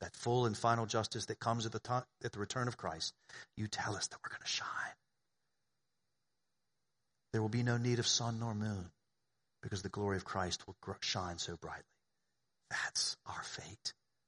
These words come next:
Oh God, help us to, to consider the horrors of hell and the beauties of Christ and the kingdom of heaven.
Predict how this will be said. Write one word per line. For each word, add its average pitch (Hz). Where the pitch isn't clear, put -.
Oh 110
God, 98
help -
us -
to, -
to -
consider 98
the 90
horrors 131
of 104
hell -
and 90
the 87
beauties 92
of -
Christ -
and 95
the 87
kingdom 87
of -
heaven. -